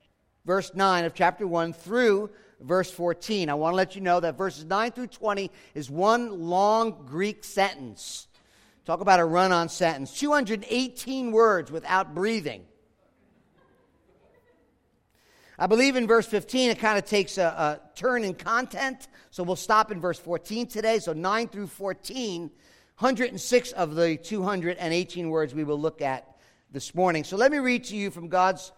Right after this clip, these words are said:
Word. It's authoritative, infallible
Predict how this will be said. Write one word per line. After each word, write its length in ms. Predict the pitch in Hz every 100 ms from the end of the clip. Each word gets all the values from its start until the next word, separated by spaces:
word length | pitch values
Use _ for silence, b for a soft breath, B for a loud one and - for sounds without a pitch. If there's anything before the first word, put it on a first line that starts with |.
| b b
Word. 480 | 156 202 240 247 233 - b b b b b _ _ _ - _ _ _ _ _ _ _ _ _ _ _ _ _ _ _ _
It's 100 | _
authoritative, 800 | - - 160 160 160 156 143 131
infallible 880 | 127 - 139 135 131 123 117 123 127